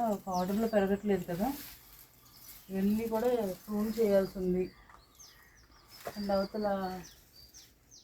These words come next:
వేరే రెండు కొమ్మలు కూడా విరిగిపోయేలా ఉన్నాయి. అక్కడ ఉన్న ఈ ఆనప కొమ్మలవి కూడా కటింగ్ చేసేసి దాన్ని ప్రొటెక్ట్ చేయాలి.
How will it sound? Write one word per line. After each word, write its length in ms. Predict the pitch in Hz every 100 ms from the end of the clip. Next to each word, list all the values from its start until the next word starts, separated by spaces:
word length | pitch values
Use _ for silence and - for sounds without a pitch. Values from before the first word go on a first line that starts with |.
| - 214
వేరే 200 | 214 233
రెండు 200 | 214 208 220
కొమ్మలు 300 | 214 208 220 220
కూడా 160 | 226 220
విరిగిపోయేలా 500 | 208 202 220 220 214 196
ఉన్నాయి. 280 | 180 208 277 220
అక్కడ 240 | - 214 208
ఉన్న 160 | 202 208 208 202 185 - - - _ _ - - _ - - 180
ఈ 20 | 180 175 170 170 - - - - - - -
ఆనప 240 | 208 226 233 226 214
కొమ్మలవి 400 | 214 208 214 208 214
కూడా 140 | 208 240
కటింగ్ 320 | 208 214 208 220
చేసేసి 440 | 202 208 208 285 285 208
దాన్ని 220 | 196 196 196
ప్రొటెక్ట్ 320 | 185 208 -
చేయాలి. 360 | 202 180 175